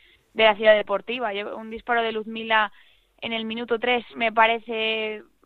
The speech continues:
vamos, indicaba prácticamente que lo que se le iba a venir de encima al, al Granadilla, porque es verdad que últimamente, o, o bueno, desde, desde el partido de Champions de ida ante el Manchester City,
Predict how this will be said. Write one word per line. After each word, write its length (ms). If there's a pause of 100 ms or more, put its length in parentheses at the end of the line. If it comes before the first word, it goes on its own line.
vamos, 340 (280)
indicaba 680
prácticamente 800
que 580 (300)
lo 120
que 100
se 80
le 80
iba 100
a 40
venir 220
de 80
encima 320
al, 240 (460)
al 160
Granadilla, 580
porque 240
es 80
verdad 260
que 300 (400)
últimamente, 800
o, 80
o 440
bueno, 260
desde, 400 (160)
desde 720
el 300
partido 280
de 80
Champions 680
de 140
ida 300
ante 240
el 100
Manchester 580
City, 460